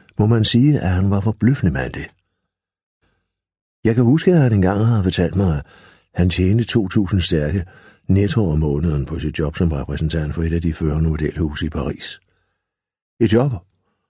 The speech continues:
som medførte, at han ustandselig var på rejse frem og tilbage over Atlanten og havde kontakter med de mest forbløffende steder. "Det er jo en mægtig forretning," betroede han mig, i det han styrede mig hen imod et relativt fredeligt hjørne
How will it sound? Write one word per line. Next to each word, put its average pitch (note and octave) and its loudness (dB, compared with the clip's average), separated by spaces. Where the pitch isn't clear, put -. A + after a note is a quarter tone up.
som A2+ 2
medførte, A2 2
at F#2+ 0
han E2+ 0
ustandselig G2 0
var E2 -2
på F2 -2
rejse D#2+ -2
frem E2+ -4
og D2+ -4
tilbage D#2+ -4
over D#2+ -2
Atlanten F2 -2
og A2+ 2
havde G#2+ 4
kontakter G2 0
med F#2+ 2
de F#2 0
mest F#2+ -2
forbløffende F2 -4
steder. - -10
"Det F2 0
er G2 2
jo G#2+ 2
en F#2 4
mægtig B2 2
forretning," D2+ -2
betroede D2 -2
han B1+ -8
mig, C2 -8
i F#2+ 2
det F#2 4
han F2+ 2
styrede F#2 2
mig F2 4
hen F2 2
imod F2 2
et - -8
relativt E2+ 0
fredeligt D#2 -2
hjørne D2+ -2